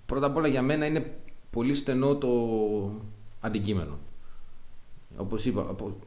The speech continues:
δηλαδή, σε αναφορά εδώ στα προηγούμενα, το ογδόντα τοις εκατό του development συμβαίνει πίσω από κλειστές πόρτες.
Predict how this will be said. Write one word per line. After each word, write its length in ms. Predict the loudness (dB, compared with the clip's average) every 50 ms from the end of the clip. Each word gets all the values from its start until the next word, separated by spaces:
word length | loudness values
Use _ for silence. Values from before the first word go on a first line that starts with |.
| -8 -6 -4
δηλαδή, 380 | -4 -2 0 0 2 2 2 4
σε 140 | 4 4 6
αναφορά 400 | 6 4 4 4 4 6 6 6
εδώ 320 | 6 4 4 4 4 4
στα 140 | 4 2 2
προηγούμενα, 520 | 4 4 4 6 4 4 4 4 2 4
το 100 | 4 4
ογδόντα 460 | 4 4 6 6 6 6 6 6 4 2
τοις 180 | 2 2 2
εκατό 500 | 2 4 4 6 4 4 4 4 2 2
του 160 | 2 2 0 0
development 680 | 2 2 2 2 2 2 2 0 0 0 0 0 -2 -2 -6 -8 -12 -12 -10
συμβαίνει 400 | -8 -4 -2 0 0 0 0 0
πίσω 260 | 0 0 0 0 0
από 120 | -2 -2
κλειστές 340 | -4 -6 -4 -4 -4 -4 0
πόρτες. 380 | 0 0 0 0 -4 -8 -8